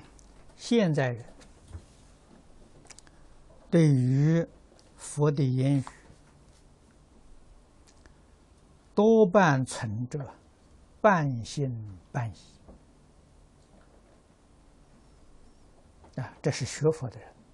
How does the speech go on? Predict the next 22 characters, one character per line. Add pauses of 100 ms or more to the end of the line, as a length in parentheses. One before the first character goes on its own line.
(1040)
不
学 (120)
佛
的
人
呢， (640)
总
认
为， (760)
啊， (380)
这
个
是
佛
家
了 (340)
劝
善
的
话， (2000)
决
定